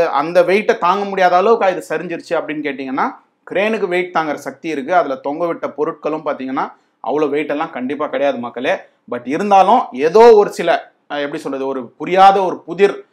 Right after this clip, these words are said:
காரணங்களுக்காக அந்த crane வந்து கவுந்துருச்சு அப்படின்னே சொல்லலாம். இதுல பதினேழு வயசு ஒரு பையன் அந்த கிரேனுக்கு அந்த தொங்கிட்டு இருந்தாங்க இல்லையா, அதுக்கு மேல ஒரு மூணு பேர் நின்னுறாங்கல்ல, அந்த மூணுல ஒரு பையன் பாத்தீங்கன்னா வெறும் பதினேழு வயசு தான்.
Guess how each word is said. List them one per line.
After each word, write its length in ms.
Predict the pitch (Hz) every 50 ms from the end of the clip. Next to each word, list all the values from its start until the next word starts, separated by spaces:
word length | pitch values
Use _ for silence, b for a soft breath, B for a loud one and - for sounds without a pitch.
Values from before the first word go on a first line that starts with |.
| _ _ _ _
காரணங்களுக்காக 920 | - 151 156 170 175 170 175 165 151 147 143 127 143 147 156 175 226 254 226
அந்த 220 | 147 143 135 123
crane 240 | - 151 170 170 151
வந்து 400 | 135 127 127 160 220 262 - _ _ _ _ _ _ -
கவுந்துருச்சு 580 | 180 185 190 185 160 - 147 147 - 147 123
அப்படின்னே 340 | - 135 131 135 127 139 147
சொல்லலாம். 400 | 151 151 143 131 127 117 - _ _ _ _ _ _ -
இதுல 500 | 123 143 175 190 196 202 226 233 - - - -
பதினேழு 480 | 151 160 185 214 233 247 240 220 208
வயசு 320 | 180 175 190 185 - - 185
ஒரு 160 | 175 151 120
பையன் 300 | - 151 170 175 170 -
அந்த 280 | - 131 135 131 127 -
கிரேனுக்கு 680 | - 151 190 208 220 214 208 185 147 160 156 170 -
அந்த 180 | 165 151 139 139
தொங்கிட்டு 380 | 139 - 160 180 202 190 -
இருந்தாங்க 220 | - 151 139 131 120
இல்லையா, 380 | 117 131 151 147 127 - - _ _ _ _
அதுக்கு 300 | - - 139 151 143 143
மேல 400 | 127 127 147 175 214 233 226 214
ஒரு 120 | 185 165
மூணு 240 | 156 165 175 175 165
பேர் 240 | - 175 160 160 147
நின்னுறாங்கல்ல, 360 | 147 143 131 127 123 120 135
அந்த 200 | 156 156 139 131
மூணுல 400 | 127 143 170 190 190 175 165 147
ஒரு 140 | 147 135 127
பையன் 280 | - 135 143 156 165 151
பாத்தீங்கன்னா 360 | 143 127 120 127 139 175 156
வெறும் 240 | 139 135 160 165 -
பதினேழு 360 | 127 127 139 151 151 147 127
வயசு 240 | 127 127 123 131 120
தான். 160 | 117 -